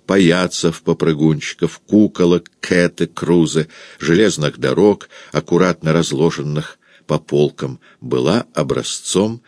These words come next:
домашнего детского рая. Нужно ли говорить или повторять, что вся эта правильность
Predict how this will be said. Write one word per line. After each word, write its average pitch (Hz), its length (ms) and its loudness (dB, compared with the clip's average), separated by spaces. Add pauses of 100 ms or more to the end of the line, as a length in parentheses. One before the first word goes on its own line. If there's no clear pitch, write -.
(120)
домашнего 78 760 -4
детского 67 680 -6
рая. 60 360 -8 (2000)
Нужно 156 300 4
ли 131 120 6
говорить 117 460 4
или 104 120 4
повторять, 113 720 2
что - 240 0
вся 131 220 0
эта 120 400 2
правильность 104 920 -2